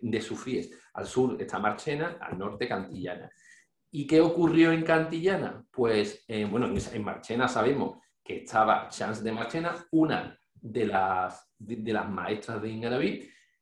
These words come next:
y al norte tenemos el municipio de, de Cantillana, que es el, el, el lugar donde nace Abu Maidán, que fue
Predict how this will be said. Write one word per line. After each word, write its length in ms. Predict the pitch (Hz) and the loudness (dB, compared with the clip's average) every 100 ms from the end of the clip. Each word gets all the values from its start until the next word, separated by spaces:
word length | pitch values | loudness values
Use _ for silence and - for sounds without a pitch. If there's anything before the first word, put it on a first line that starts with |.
| _ | _
y 140 | 156 | 4
al 220 | 156 151 165 | 6 6 6
norte 640 | 170 170 - 220 - - | 4 2 0 -2 -2 -8
tenemos 380 | - 120 120 127 | 0 2 2 2
el 120 | 123 | 0
municipio 720 | 113 113 110 - 120 117 123 120 | -2 -4 -6 -6 -6 0 0 2
de, 260 | 120 120 | 2 2
de 140 | 120 117 | 2 0
Cantillana, 760 | 120 120 127 143 143 165 - - - _ _ _ | 0 -2 -2 -2 0 -2 -6 -14 -20 _ _ _
que 340 | 139 135 160 | 4 6 6
es 340 | 208 - - - - - - | 4 2 -10 -18 -18 -20 0
el, 840 | 143 135 131 127 123 123 123 123 | 4 6 6 6 4 2 0 -4
el, 1040 | 127 120 113 113 110 110 107 104 101 104 - - | -4 -4 -2 -2 -2 0 0 -2 -4 -10 -16 -6
el 180 | 139 120 | 0 0
lugar 480 | 117 113 156 196 - 131 | 2 6 6 6 -2 4
donde 400 | 120 113 110 107 | 6 6 0 -2
nace 520 | 104 - - 190 - _ | -2 -6 -4 -6 -8 _
Abu 540 | 113 107 113 165 - - | 0 2 2 0 -2 -6
Maidán, 680 | 120 113 110 185 180 104 - - - - | -4 -2 -2 2 0 0 -8 -18 -18 -4
que 100 | 113 | -4
fue 500 | - 120 127 165 | 0 4 6 4